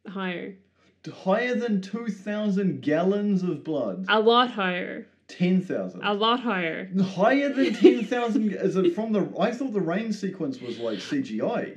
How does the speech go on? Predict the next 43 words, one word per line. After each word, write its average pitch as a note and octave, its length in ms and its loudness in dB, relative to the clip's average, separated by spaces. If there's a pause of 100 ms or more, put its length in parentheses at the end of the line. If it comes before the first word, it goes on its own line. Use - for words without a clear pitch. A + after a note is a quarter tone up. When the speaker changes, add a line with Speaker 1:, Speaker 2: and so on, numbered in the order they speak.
Speaker 1:
No, A3+ 340 10
no, A3 260 6
no, G3+ 160 6
they G#3 100 6
didn't A#3+ 180 6
do A3+ 100 10
any C4+ 140 8
C A#3 180 2
G E3+ 120 -2
I. E3 160 -10 (1400)
Speaker 2:
The F#3 120 4
rain G3+ 520 2
sequence D#3+ 680 -2
where D#3 220 2
the, D3+ 340 -2
literally E3 460 2
the G3+ 60 0
Speaker 1:
Yep. C4 240 8
Speaker 2:
deep, D#3 320 2
the C#3 80 -4
Speaker 1:
Yeah, E3 480 4
they - 200 10
did B3 180 8
Speaker 2:
abomination B3 100 4
Speaker 1:
no, C4 240 8
Speaker 2:
is A3 100 -2
Speaker 1:
they C4+ 120 6
did. D4+ 240 4
Speaker 2:
summoned. A#3+ 400 -8
Speaker 1:
So C#4+ 200 4
it's C4+ 120 0
funny E4 200 6
'cause C4+ 160 0
the C4 140 0
guy C#4+ 600 4
who B3+ 720 4
directed A3 600 4
it, E3+ 340 -2 (220)
um, F3+ 580 0
has G#3+ 240 0
a G3 60 0
background G#3 640 0
in F#3+ 560 0